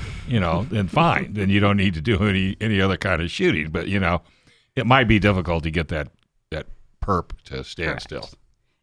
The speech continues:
Speaker 2: And I think that the public at large doesn't realize that there's these other opportunities that they have open to them. And I just wanted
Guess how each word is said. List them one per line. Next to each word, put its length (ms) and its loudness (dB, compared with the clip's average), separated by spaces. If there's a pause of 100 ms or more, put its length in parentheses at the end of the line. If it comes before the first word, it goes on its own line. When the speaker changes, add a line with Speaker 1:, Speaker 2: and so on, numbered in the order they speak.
(120)
Speaker 2:
And 280 -4
I 100 0
think 240 -8
that 280 -8
the 100 -6
public 520 -6
at 160 -6
large 460 -6
doesn't 420 -6
realize 480 -10
that 120 -14
there's 200 -10
these 260 -10
other 360 -6
opportunities 720 -10
that 220 -12
they 120 -10
have 240 -8 (140)
open 320 -8
to 160 -12
them. 360 -8
And 320 -2
I 140 -6
just 240 -10
wanted 140 -4